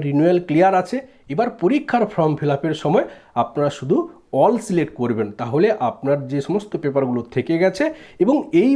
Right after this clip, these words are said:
বছরের যে বর্তমান পেপার, সেই পেপারগুলো একসাথে সিলেক্ট হয়ে যাবে এবং সেই হিসেবে আপনাকে শুধু পে করতে হবে। তাহলে সুপ্রিয় ছাত্রছাত্রী, আপনাদেরকে যেটা জানানো হলো, যাদের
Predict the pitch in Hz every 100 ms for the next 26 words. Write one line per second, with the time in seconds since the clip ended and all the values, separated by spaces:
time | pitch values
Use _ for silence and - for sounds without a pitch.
0 | 254 247 277 277 233 202 147 - 135 123
1 | 127 131 104 - - _ - - 220 247
2 | 147 135 127 123 127 135 - - 196 247
3 | 160 156 147 156 151 214 285 - - -
4 | 151 269 - 202 247 240 226 285 294 190
5 | 165 135 - 160 311 - _ _ 143 139
6 | 135 127 151 160 214 - - 160 180 277
7 | 311 269 - 240 247 196 156 180 175 170
8 | 285 220 180 247 254 254 254 208 214 208
9 | 160 170 196 175 127 147 - - 127 160
10 | 175 254